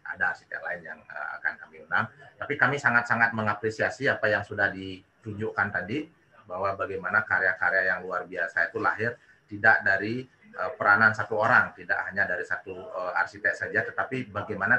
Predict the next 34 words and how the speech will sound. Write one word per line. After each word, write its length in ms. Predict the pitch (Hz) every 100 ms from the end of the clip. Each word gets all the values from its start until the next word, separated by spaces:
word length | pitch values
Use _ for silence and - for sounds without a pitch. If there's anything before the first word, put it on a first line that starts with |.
| -
tim, 220 | 139 147 - - - - -
seluruh 560 | - 131 127 131 123
tim 180 | - 151 -
ikut 240 | 120 156
belajar 480 | 127 113 107 135 120
di 80 | 110
dalam 300 | 98 104 104
setiap 320 | 107 - 95
proses. 460 | 92 95 - 95 85
Nah, 220 | 85 78 - - - 285 - - -
cara 240 | 135 127
membangun 480 | 123 123 120 117 117
timnya 340 | - 117 139
tadi 220 | 165 120 127
juga 400 | 110 120 - - - - - _
sudah 240 | 110 113
dijelaskan 640 | 104 101 104 101 - 113
oleh 160 | 107 110
Mas, 460 | 101 101 98 95 95
eh, 340 | 95 92 -
Andi. 300 | 104 101 101 - - - _ - -
Kemudian 320 | 117 151 170
saya 320 | 143 156 165
mau 240 | 156 135 135
minta 240 | 127 123
izin 260 | 120 110 151
nih 80 |
Mas 160 | 147 131 123
Andi, 160 | 123
eh, 340 | 147 123 104 101
karena 260 | 110 113 123
ini 140 | 117
kami 240 | 117 110 107
record, 500 | 101 - 110 131 -